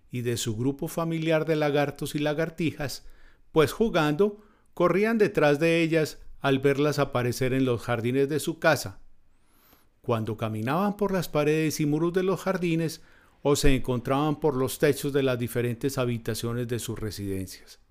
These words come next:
Por las tardes, después de salir del colegio, las perseguían con el propósito inocente de conocerlas, sentir la piel lisa de su cuerpo y hasta detallar sus ojos alargados.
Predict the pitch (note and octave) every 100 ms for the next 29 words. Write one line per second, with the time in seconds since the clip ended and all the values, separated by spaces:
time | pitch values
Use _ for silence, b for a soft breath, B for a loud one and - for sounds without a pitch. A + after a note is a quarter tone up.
0 | _ _ _ _ _ _ _ _ _ _
1 | _ _ - C3+ A#2+ A2 - C#3 C#3 F3+
2 | - - b b b b D#3 - G3 A#3+
3 | A3 G#3 F#3 F3+ G#3+ A#3 A#3+ F#3 - A#3+
4 | - B B D#3 D3+ F3 E3 D#3+ D#3+ A3+
5 | A#3 A3+ F3+ D#3+ E3 D3+ - F#3 - G3
6 | F3 D3+ C3+ D3+ D3 F3 D#3+ D3+ - A#2
7 | A2 C#3+ F#3 F#3+ G#2+ G#2 - b b -
8 | C#3 A#2 C3+ C3 C3+ C3+ C#3 C3 C3 B2
9 | C#3 C3 B2+ D3+ D3 F3 D#3+ D#3 G3+ G3+
10 | b b b C#3+ C3+ - C#3+ C3+ C3 B2+
11 | B2+ F3+ A3+ G#3 B - - C3+ - D#3
12 | - D#3 D3+ C#3+ B2+ C3 B2 G2 G#2 -